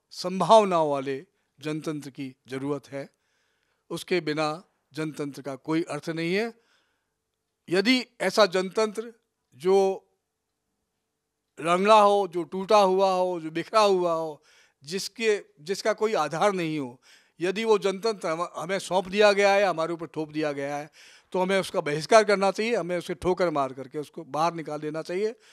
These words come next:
और हमें स्वस्थ जनतंत्र की दिशा में काम करना चाहिए। ये तभी संभव होगा जब जनता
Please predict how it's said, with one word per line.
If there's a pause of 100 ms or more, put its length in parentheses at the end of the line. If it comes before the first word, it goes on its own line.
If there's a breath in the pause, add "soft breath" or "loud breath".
(180 soft breath)
और
हमें
स्वस्थ
जनतंत्र
की
दिशा
में (420)
काम
करना
चाहिए। (1300)
ये (180)
तभी
संभव
होगा
जब
जनता